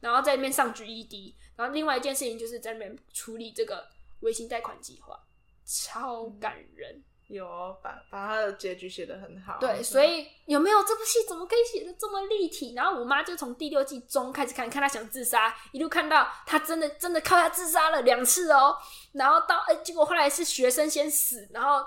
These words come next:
Speaker 1: 最后带给她的那个感觉是重生，就是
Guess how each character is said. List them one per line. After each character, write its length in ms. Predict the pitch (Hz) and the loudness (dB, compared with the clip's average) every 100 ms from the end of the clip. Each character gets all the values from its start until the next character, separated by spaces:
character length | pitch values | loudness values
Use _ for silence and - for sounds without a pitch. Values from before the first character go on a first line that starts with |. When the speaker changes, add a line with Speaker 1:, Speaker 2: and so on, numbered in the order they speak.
| - | -6
Speaker 1:
最 220 | - 330 | -2 2
后 140 | 311 320 | 4 4
带 120 | 330 | 0
给 140 | - | -4
她 160 | - 269 | -10 -10
的 80 | 247 | -10
那 140 | 269 | -6
个 120 | 262 254 _ | -6 -6 _
感 260 | - 240 220 | -6 -6 -4
觉 140 | 226 | -4
是 180 | 240 294 277 - - _ - | -4 -6 -12 -18 -20 _ -4
重 320 | - 247 277 | -2 -2 -2
生， 300 | - 277 285 | 0 0 0
就 80 | 294 | -6
是 260 | 302 277 | -8 -8